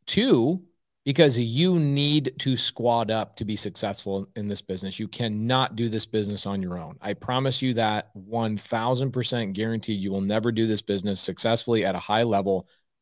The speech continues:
on your own. And so I'm, I'm doing this to encourage you to have support and have people love on you and give you what you need. So I'm gonna share this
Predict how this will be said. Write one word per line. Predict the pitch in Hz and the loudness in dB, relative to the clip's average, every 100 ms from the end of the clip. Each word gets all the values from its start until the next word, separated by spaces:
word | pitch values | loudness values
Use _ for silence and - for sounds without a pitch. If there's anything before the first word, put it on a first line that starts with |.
| _ | _
on | 95 98 | -2 0
your | 95 90 | 2 0
own. | 76 85 | -2 -6
And | 95 | 0
so | - 113 | 4 4
I'm, | 104 117 113 104 | 4 0 0 -4
I'm | 107 110 | -4 -4
doing | 92 151 185 151 | 4 6 8 6
this | 120 113 | 4 2
to | - 117 | -2 -4
encourage | 101 - 160 170 151 95 | -4 0 4 6 6 2
you | 95 80 - _ _ _ _ - | -4 -4 -10 _ _ _ _ -2
to | |
have | 113 113 95 | 2 2 2
support | - 90 - 120 151 - - - _ _ _ _ | -2 -2 0 4 4 2 -10 -18 _ _ _ _
and | 110 113 | -2 2
have | 117 110 - | 4 2 0
people | 127 120 110 107 - | -2 0 2 2 0
love | 107 113 110 | 2 2 4
on | 120 123 | 2 2
you | 135 151 | 0 0
and | 107 107 90 | 0 -4 -6
give | - 143 151 123 | 4 6 6 4
you | 110 101 98 113 131 _ _ _ | 0 0 0 -4 -8 _ _ _
what | 104 95 | -2 0
you | 104 | 0
need. | 165 143 90 | 0 0 0
So | 127 | 2
I'm | 117 127 | 2 2
gonna | 131 | 0
share | - - 196 180 | 0 2 4 4
this | 101 170 - - | 2 -2 -4 -8